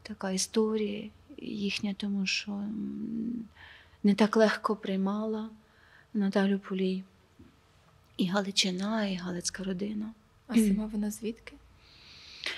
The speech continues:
Speaker 1: Вона народжена, вона народжена, вона європейка.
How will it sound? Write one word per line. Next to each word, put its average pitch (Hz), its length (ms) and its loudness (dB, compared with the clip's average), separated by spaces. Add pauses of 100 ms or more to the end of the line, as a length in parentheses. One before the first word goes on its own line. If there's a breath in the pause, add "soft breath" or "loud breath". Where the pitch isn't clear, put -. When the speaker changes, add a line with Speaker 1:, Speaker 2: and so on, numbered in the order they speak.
(460 loud breath)
Speaker 1:
Вона 262 500 8
народжена, 233 1040 8 (360)
вона 214 160 4
народжена, 214 840 2
вона 214 160 0
європейка. 247 640 0